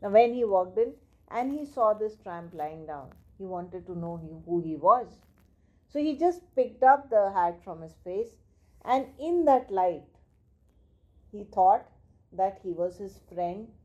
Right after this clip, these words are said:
Niels Olof. If you remember class ten, you, you had done a poem called The Mirror.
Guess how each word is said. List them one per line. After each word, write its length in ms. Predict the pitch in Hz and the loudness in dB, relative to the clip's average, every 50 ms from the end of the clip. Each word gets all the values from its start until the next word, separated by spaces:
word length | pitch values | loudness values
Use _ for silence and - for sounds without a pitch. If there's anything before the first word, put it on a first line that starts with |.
| _ _ _ | _ _ _
Niels 500 | 175 175 180 190 190 190 190 185 - - - _ - | -10 -8 -6 -4 -4 -6 -6 -8 -14 -20 -20 _ -12
Olof. 320 | 165 160 147 143 139 139 - _ - - - - - _ _ _ _ _ _ _ _ _ _ _ _ _ _ _ _ _ _ _ _ _ _ _ - | -12 -12 -10 -12 -14 -16 -18 _ -20 -20 -20 -20 -20 _ _ _ _ _ _ _ _ _ _ _ _ _ _ _ _ _ _ _ _ _ _ _ -2
If 180 | 254 254 254 | -2 -2 2
you 120 | 285 277 269 | 0 4 6
remember 480 | 262 240 233 240 247 247 262 269 269 | 6 6 6 4 2 2 2 2 0
class 420 | 262 - 240 220 208 214 220 - - | 0 2 4 4 4 4 2 -2 -6
ten, 320 | - 226 214 220 233 240 | -2 -2 -2 -2 -2 -4
you, 300 | 233 226 214 208 214 214 | -4 -4 -2 -4 -4 -2
you 160 | 214 220 233 233 | 0 0 2 2
had 180 | 226 214 - | 0 0 0
done 200 | 208 202 214 220 | -2 -2 -2 -4
a 60 | 220 | -6
poem 360 | 214 214 208 202 196 196 202 196 | -10 -8 -6 -6 -6 -6 -6 -8
called 320 | - 180 170 175 175 170 | -6 -6 -6 -6 -6 -8
The 60 | 175 | -10
Mirror. 400 | 175 175 190 214 - 196 156 - | -8 -6 -4 2 2 2 0 0